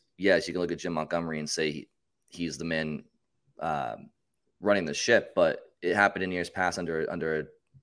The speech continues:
defensive-minded coach as well, more defensive-minded coach than Montgomery. So what you, what you were just talking about, Scott, I agree with, but I,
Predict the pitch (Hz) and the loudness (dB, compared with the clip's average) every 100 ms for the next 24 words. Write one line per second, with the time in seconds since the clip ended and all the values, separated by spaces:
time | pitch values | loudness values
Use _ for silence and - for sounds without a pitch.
0 | _ 104 101 92 85 80 - _ 82 82 | _ -2 0 -2 -6 -12 -12 _ -4 -2
1 | 78 80 82 76 76 87 80 87 101 - | -2 -2 -4 -4 0 4 4 4 2 2
2 | 87 85 82 80 80 76 - 76 - 78 | -2 -4 -6 -4 -4 -4 -4 -4 -4 -6
3 | 73 92 95 80 - 85 80 - - - | -2 -2 -2 -6 -2 -2 -2 -8 -20 -20
4 | _ _ - _ _ _ _ _ _ _ | _ _ -20 _ _ _ _ _ _ _
5 | 98 92 101 98 90 98 90 90 - - | 0 4 2 2 2 2 2 -2 -6 -10
6 | - 98 98 101 87 - 92 85 80 85 | -4 0 2 2 -2 0 2 4 2 2
7 | 95 82 85 82 | 2 4 2 2